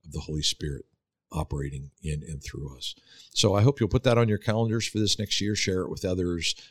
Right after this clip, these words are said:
get your congregation sessions pastors to get on board with, uh, joining us for the E P C's General Assembly at Ward Church in Michigan this summer.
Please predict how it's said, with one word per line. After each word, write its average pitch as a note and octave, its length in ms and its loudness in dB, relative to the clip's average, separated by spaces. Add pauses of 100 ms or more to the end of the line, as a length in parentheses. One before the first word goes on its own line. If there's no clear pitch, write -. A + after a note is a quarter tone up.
(160)
get F#2+ 260 0
your E2 440 0
congregation E2 760 -2
sessions D#2+ 480 0
pastors D#2 640 -2
to C#2+ 200 -6 (440)
get E2 160 0
on D2+ 160 -2
board D#2 380 -2
with, D2+ 240 -12
uh, D#2 180 -8 (160)
joining E2 400 0
us - 220 0 (240)
for D#2+ 100 -8
the D#2+ 80 -8
E E2 220 -6
P D#2+ 180 -10
C's D2+ 300 0
General D2 320 -4
Assembly C#2+ 440 0
at D2 220 -8
Ward D2 260 0
Church - 380 -6 (220)
in D2 260 -4
Michigan C#2 460 -4
this C#2+ 120 -6
summer. C#2 280 -2